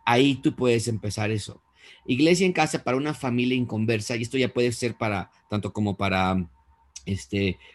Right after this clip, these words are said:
esposas con, pa-, casados con inconversos o viceversa, o hijos con papás inconversos, o casados, pero que sus esposos no quieren, o c-, ambos son creyentes, pero no quieren hacer iglesia en casa o no les importa. Esto aplica para todos.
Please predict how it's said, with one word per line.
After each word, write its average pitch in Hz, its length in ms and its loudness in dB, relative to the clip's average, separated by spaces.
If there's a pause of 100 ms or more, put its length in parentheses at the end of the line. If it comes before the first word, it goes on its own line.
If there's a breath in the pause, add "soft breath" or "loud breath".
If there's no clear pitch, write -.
(140 loud breath)
esposas 151 640 -2
con, 110 320 -2
pa-, 101 180 -8
casados 113 280 -2
con 120 100 -2
inconversos 110 680 -2
o 101 80 -4
viceversa, 123 760 -2 (240 soft breath)
o 117 120 4
hijos 127 240 0
con 113 120 -8
papás 107 380 -4
inconversos, 107 680 -2 (300 loud breath)
o 143 320 4
casados, 147 720 6
pero 113 400 0
que 101 240 -2
sus 104 240 -6
esposos 131 400 -6
no 135 140 -2
quieren, 131 600 2
o 113 200 -4
c-, - 100 -16
ambos 135 280 0
son 139 100 -2
creyentes, 127 320 0
pero 110 180 -2
no 117 160 0
quieren 123 280 2
hacer 113 180 -2
iglesia 110 240 0
en 107 80 -4
casa 117 320 -4
o 98 40 -2
no 107 120 0
les 110 160 -2
importa. 123 420 -4 (600 loud breath)
Esto 143 200 2
aplica 143 300 0
para 113 240 0
todos. 90 340 -4